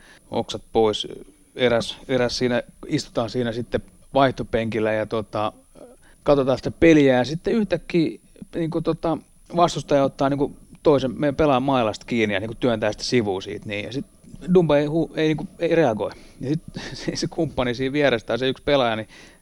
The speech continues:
huutaa, että "Hei, hei, hei, että tota, susikäsi, Dumbe, Dumbe, hei, susikäsi." Sit se, olisiko ollut sveitsiläistuomari, sit kääntyy siinä ja kysyy englanniksi, että, että "Mitä sä huudat siinä, että mitä, mitä sä-"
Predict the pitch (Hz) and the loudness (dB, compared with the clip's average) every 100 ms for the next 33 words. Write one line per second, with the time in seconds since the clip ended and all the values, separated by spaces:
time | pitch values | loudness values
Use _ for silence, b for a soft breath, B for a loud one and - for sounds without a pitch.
0 | - 135 127 127 135 190 175 165 151 147 | 0 0 2 0 2 6 6 6 4 2
1 | 143 127 - 127 135 131 - 127 202 170 | 2 2 0 -4 -2 -2 -2 2 2 2
2 | 123 135 117 104 - - - 185 156 135 | 4 4 2 -2 -8 -16 4 6 8 6
3 | 147 127 113 113 180 151 120 127 110 98 | 2 2 0 -2 -2 -2 2 2 0 -8
4 | B B 139 - 120 - - - 175 - | B B -8 -4 -6 -8 -18 -2 -2 2
5 | 127 113 - 107 - 107 101 101 101 117 | 4 4 2 -2 0 -4 -4 -10 -6 -2
6 | 104 95 95 98 98 98 - 101 104 101 | -2 -2 -8 -8 -8 -10 -12 -12 -10 -10
7 | 98 95 - - 110 - 135 117 113 110 | -8 -10 -10 -10 -10 -8 -8 -6 -4 -2
8 | 107 95 - 85 - 123 117 101 101 - | -2 -4 -8 -10 -10 -10 -10 -10 -14 -10
9 | 117 110 | -6 -6